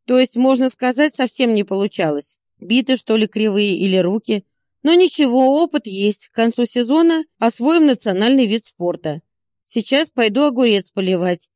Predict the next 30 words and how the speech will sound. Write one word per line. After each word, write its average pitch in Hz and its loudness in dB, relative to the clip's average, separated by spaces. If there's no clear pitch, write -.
«Нет, 269 0
нет, 285 2
ничего 254 0
мне 277 6
не 247 4
говорите. 208 0
Не 254 2
надо 233 2
вот 214 -2
этого. 202 0
И 233 0
ты 262 0
тоже 269 0
огородом 220 2
увлекалась. 214 0
Ага, 214 2
мы 226 2
так 214 -4
и 220 2
знали, 226 2
что - -4
этим 247 2
кончится. 233 -2
Сидеть 226 -4
в 180 -12
деревне 226 2
и - 2
не 202 2
вскопать 208 -2
грядок. 202 0